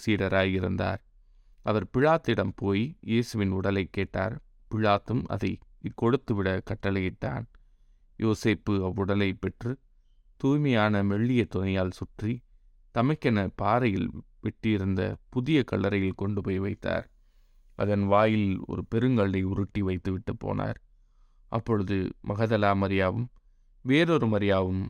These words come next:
அங்கே கல்லறைக்கு எதிரே உட்கார்ந்திருந்தனர். மறுநாள், அதாவது ஆயத்த நாளுக்கு அடுத்த நாள், தலைமை குருக்களும் பரிசேயர்களும் பிலாத்திடம் கூடி வந்தார்கள். அவர்கள், "ஐயா,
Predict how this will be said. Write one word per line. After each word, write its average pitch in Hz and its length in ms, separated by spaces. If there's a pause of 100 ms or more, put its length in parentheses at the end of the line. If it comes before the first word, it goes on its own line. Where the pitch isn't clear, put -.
(320)
அங்கே 101 320
கல்லறைக்கு 104 600
எதிரே 95 300
உட்கார்ந்திருந்தனர். 98 1000 (800)
மறுநாள், 107 580 (180)
அதாவது 95 460
ஆயத்த 117 400
நாளுக்கு 92 520
அடுத்த 92 320
நாள், 92 260 (560)
தலைமை 127 420
குருக்களும் 95 580 (100)
பரிசேயர்களும் 98 720 (120)
பிலாத்திடம் 98 560
கூடி 101 260
வந்தார்கள். 92 640 (500)
அவர்கள், 104 560 (500)
"ஐயா, 113 680